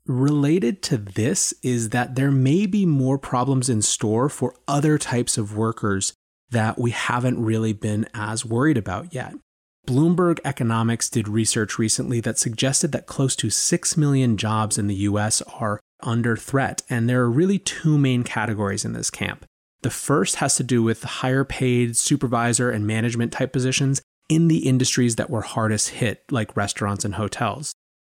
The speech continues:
This is where that question of demand destruction really comes in. If you see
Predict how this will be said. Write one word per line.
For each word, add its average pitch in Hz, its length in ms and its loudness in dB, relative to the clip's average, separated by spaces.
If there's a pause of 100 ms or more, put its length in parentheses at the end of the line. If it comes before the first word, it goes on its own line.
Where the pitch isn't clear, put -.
This 127 180 2
is 143 140 2
where 131 160 2
that 117 180 -2
question 113 320 -2
of 95 80 -4
demand 107 380 0
destruction 110 480 -4
really 98 240 -2
comes 95 340 -4
in. 117 300 -2 (340)
If 143 260 0
you 180 140 4
see 127 500 2